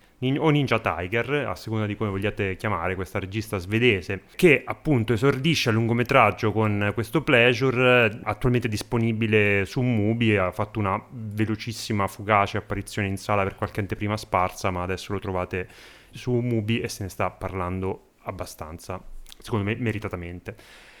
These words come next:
Come dicevo, appunto, è il film d'esordio di questa regista svedese e il film segue le vicende di, eh, Bella Cherry, ehm, appena arrivata d-, eh, a Los Angeles dalla Svezia proprio per, eh, seguire il suo sogno di diventare una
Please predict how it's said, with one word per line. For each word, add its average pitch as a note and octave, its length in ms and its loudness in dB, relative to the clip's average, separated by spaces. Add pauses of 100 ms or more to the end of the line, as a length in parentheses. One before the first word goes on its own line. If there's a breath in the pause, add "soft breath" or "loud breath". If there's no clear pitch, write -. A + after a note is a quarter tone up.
(260 loud breath)
Come C3 140 -2
dicevo, C3 220 4
appunto, B2 340 2
è G#2 80 6
il G#2 80 2
film C3 160 -2
d'esordio A#2 320 2
di G#2+ 60 2
questa G#2+ 180 -2
regista A2 220 -4
svedese E3+ 640 2
e G2 440 0
il G#2+ 120 -4
film B2+ 260 -2
segue A#2+ 260 4
le A#2 80 4
vicende A2+ 460 2
di, C3+ 320 0
eh, G#2 260 -4 (140)
Bella C3 600 2
Cherry, A#2 680 0 (120)
ehm, G2 840 -4
appena C#3 320 -2
arrivata G#2+ 560 4
d-, B2 120 -8
eh, G2+ 400 -2
a A2+ 80 -2
Los A2 180 -2
Angeles G2+ 400 0
dalla G#2+ 380 2
Svezia G2+ 440 -2
proprio G2+ 400 0 (400 loud breath)
per, A2+ 300 2
eh, G#2+ 160 2
seguire B2+ 340 0
il B2+ 60 0
suo E3+ 100 -2
sogno A2+ 280 2
di G2 100 -8
diventare G2 500 -2
una G2 480 -2